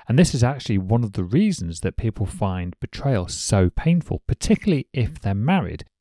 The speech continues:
When our partners stand opposite us and say their vows, what we are doing is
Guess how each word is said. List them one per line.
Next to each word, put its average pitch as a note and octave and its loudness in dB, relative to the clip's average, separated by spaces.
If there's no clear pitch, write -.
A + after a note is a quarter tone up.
When C#3+ 4
our A#2+ 2
partners G#2+ 0
stand C3 2
opposite C3+ 0
us E2 -6
and G#2+ -2
say A2 2
their F#2+ 4
vows, E2+ -2
what - 0
we D3 8
are A#2+ 8
doing G2 2
is G2+ -4